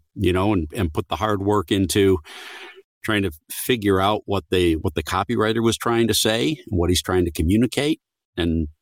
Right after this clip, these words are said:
you know, that's where the, that's where the education and training piece of, of voiceover comes in. A lot of coaching, a lot of, uh, improv,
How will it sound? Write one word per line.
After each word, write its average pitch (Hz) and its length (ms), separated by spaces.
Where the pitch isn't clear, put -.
you 117 120
know, 104 80
that's 117 220
where 117 140
the, 110 200
that's 123 260
where 135 120
the 110 180
education 101 520
and 87 100
training 82 360
piece 82 260
of, 73 180
of 78 120
voiceover 78 580
comes 76 300
in. 67 160
A - 480
lot 107 160
of 120 80
coaching, 113 520
a - 760
lot 95 180
of, 85 200
uh, 87 260
improv, 117 760